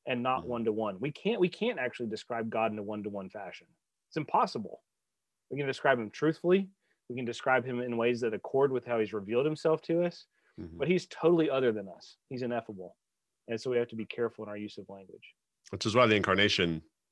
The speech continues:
Speaker 2: is so, uh, beautiful, powerful, and mysterious is, is Jesus can say, "If you've seen me, you've seen the Father."
Speaker 1: Yeah.
Speaker 2: You know, it, it's on the one hand, you still haven't seen the divine nature per
Speaker 1: Mm-hmm.
Speaker 2: se,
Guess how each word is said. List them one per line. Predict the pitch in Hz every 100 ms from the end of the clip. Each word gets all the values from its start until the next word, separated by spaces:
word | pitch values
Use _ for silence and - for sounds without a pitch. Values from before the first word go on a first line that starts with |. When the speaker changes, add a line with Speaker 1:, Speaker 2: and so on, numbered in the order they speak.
| -
Speaker 2:
is | 92 85
so, | - 92 82 80 82 _ -
uh, | 80 71 - _
beautiful, | 107 95 87 87 80 78
powerful, | 95 82 80 82 76
and | 78
mysterious | 73 - 98 80 73 -
is, | 80 -
is | - 82
Jesus | - 101 90 87
can | 90
say, | 80 107 90 76 - _ _ _ _
"If | 92 92
you've | 90
seen | - 90
me, | 82
you've | 80 80
seen | - 78
the | 76
Father." | 82 76 - - _ _ -
Speaker 1:
Yeah. | 92 85 -
Speaker 2:
You | 92
know, | 85 85
it, | 85
it's | 87 85 -
on | 95
the | 92
one | 131
hand, | 123 95 90 87
you | 95
still | - 151 135 - - _ _
haven't | 104 120 147
seen | - 117
the | 98
divine | 92 87 92 87
nature | 101 113 85 95 - _ _ _ _
per | - 98
Speaker 1:
Mm-hmm. |
Speaker 2:
se, | - 113 85 87